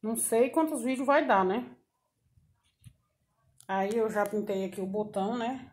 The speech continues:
Mostrar pra vocês. E aí eu vou reservar essa rosa aqui e acho que esse botão. Pra poder, é, mostrar pra vocês.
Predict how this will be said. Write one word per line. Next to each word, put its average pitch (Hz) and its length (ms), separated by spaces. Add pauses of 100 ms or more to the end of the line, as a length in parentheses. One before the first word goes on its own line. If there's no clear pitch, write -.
Mostrar 175 300
pra 175 120
vocês. 180 720 (2000)
E 196 160
aí 214 640 (1300)
eu 190 80
vou 185 140
reservar 196 540
essa 202 240
rosa 190 340
aqui 226 500 (240)
e 214 120
acho 214 200
que - 100
esse 226 100
botão. 196 520 (1600)
Pra 180 180
poder, 185 720 (1900)
é, 185 800 (720)
mostrar 214 400
pra 220 100
vocês. 214 640